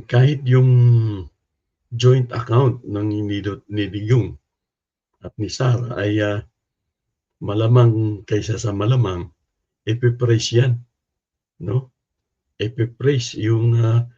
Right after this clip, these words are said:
wala na makakapaggalaw niyan, no? Pag na-request na ng I C C yan, no? Na, kumbaga, i-, i-stack, no?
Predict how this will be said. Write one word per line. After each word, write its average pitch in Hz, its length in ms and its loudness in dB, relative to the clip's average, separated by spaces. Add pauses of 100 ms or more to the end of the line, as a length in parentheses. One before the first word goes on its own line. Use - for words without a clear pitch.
(300)
wala 110 240 -2
na 123 140 4
makakapaggalaw 113 1200 0
niyan, 123 240 -2 (800)
no? 117 320 -2
Pag 98 160 -8
na-request 113 560 -4
na 113 140 -2
ng 113 100 -2
I 107 160 -4
C 110 240 -6
C 135 220 -4
yan, 120 180 -2 (1200)
no? 123 320 -2 (880)
Na, 101 160 -6 (2250)
kumbaga, 104 640 -2 (1600)
i-, 110 240 -2 (240)
i-stack, - 480 -6 (800)
no? - 320 -4